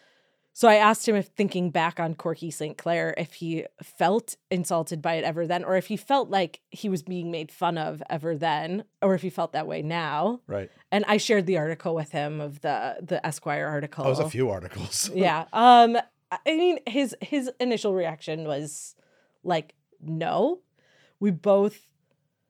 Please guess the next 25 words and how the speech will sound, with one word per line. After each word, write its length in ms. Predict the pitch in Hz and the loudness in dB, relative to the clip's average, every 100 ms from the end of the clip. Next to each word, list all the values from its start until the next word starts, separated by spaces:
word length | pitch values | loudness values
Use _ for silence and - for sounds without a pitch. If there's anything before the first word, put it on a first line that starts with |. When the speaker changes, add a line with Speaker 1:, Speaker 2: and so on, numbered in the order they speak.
| _ - | _ -4
Speaker 1:
agree 480 | 185 151 170 165 175 | -4 -2 -4 -2 -2
that, 200 | 185 - | 0 -2
like, 200 | 156 - | -4 -4
you 100 | 175 | -2
wouldn't 340 | 165 156 165 | 0 -2 -4
find 320 | - 139 147 160 | -8 -8 -6 -6
this 140 | 165 | -4
movie 380 | 185 165 185 190 | -4 -4 -2 -2
in, 280 | 190 196 - _ _ _ _ _ _ _ - | -2 -4 -8 _ _ _ _ _ _ _ -14
so 200 | - 202 170 | -4 -2 2
it 140 | 226 | 0
wouldn't 280 | 214 226 175 - _ | 2 0 0 -8 _
be 160 | - 202 | -4 -2
made 400 | 180 180 175 165 | 0 0 -2 -6
today. 640 | - 160 135 113 131 196 | -10 -8 -6 -6 -6 -8
Speaker 2:
No. 180 | - 80 _ _ _ _ - | -12 -14 _ _ _ _ -2
Not, 120 | 160 | 2
Speaker 1:
How, 220 | 156 160 156 | 4 4 2
Speaker 2:
not 80 | |
by 60 | 143 | 4
Speaker 1:
how 140 | 220 190 | 6 8
Speaker 2:
this 60 | |
Speaker 1:
it's 100 | 180 - | 6 2
Speaker 2:
person. 40 | 170 | -6
Speaker 1:
made. 140 | 151 | -6